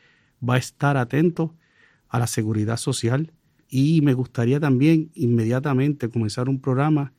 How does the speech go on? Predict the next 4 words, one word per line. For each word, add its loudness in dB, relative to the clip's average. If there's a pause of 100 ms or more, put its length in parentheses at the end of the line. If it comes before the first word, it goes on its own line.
(600)
eh, -4
de -8
censo, 0 (840)
atender -2